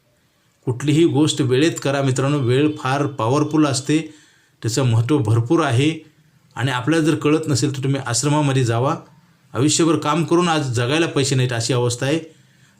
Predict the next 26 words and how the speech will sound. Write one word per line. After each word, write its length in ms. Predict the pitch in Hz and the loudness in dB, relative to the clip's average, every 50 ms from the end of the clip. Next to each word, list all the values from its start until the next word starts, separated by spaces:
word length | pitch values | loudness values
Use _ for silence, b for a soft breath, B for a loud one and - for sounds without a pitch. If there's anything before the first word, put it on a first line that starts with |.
| b - | b -4
लाचारी 440 | 107 123 135 131 131 180 175 180 175 | -2 -2 -2 -2 0 0 0 0 0
पद्धतीने 440 | 170 165 151 156 156 165 165 165 | 0 0 0 0 0 2 2 0
गुन्हा 380 | 147 113 110 131 147 170 196 202 | 0 0 2 2 4 4 4 2
हा 180 | 175 151 165 185 | 2 2 0 0
दिसत 400 | 151 135 127 - 190 196 196 185 | 0 0 0 2 0 0 0 0
नाही, 280 | 180 151 127 117 - - - - _ _ _ _ _ _ _ _ _ - | 0 0 0 0 -2 -4 -10 -18 _ _ _ _ _ _ _ _ _ -6
जसा 160 | 123 117 160 151 | -4 -2 -2 -2
ऑक्सिजन 400 | 139 131 - - 175 170 175 160 | -2 -2 -2 -2 0 0 2 2
दिसत 160 | 151 - 165 | 2 0 0
नाही 120 | 160 156 151 | 0 0 0
तसा 120 | 156 143 147 | -2 -2 -2
हा 140 | 135 147 165 | -2 0 0
गुन्हा 320 | 156 135 135 147 165 165 | 0 0 2 2 2 2
घडत 300 | 131 113 117 147 160 160 | 2 2 2 2 0 0
असतो 200 | 151 - - 143 | -2 -2 -2 -2
आपल्या 240 | 127 117 120 127 110 | -2 -2 -2 -2 -4
हातानं. 300 | 110 - 120 131 156 175 175 b b b b b b b b b b b b _ 117 | -2 -2 -2 -2 -2 -4 -6 b b b b b b b b b b b b _ -2
वेळ 180 | 123 147 160 | 0 0 0
आपल्या 260 | 147 131 127 147 139 | 0 0 0 0 0
हातानं 380 | 117 117 113 151 151 156 160 143 | 0 0 0 0 0 0 0 0
डोळ्यानं 360 | 127 127 139 156 170 175 170 | 2 2 2 0 0 0 0
निघून 260 | 151 139 131 156 151 | 0 2 2 0 0
चालले. 360 | - - 139 131 139 156 170 175 B B B B B B B B B B _ - | 0 -2 -2 0 0 0 0 -2 B B B B B B B B B B _ -4
मनानं 320 | 120 127 151 170 175 180 | -2 -2 0 0 0 0
विचार 300 | 175 160 147 - 170 160 | 0 0 0 0 0 -2
करून 400 | 156 - 165 156 170 170 170 160 | 0 0 0 2 2 0 0 -2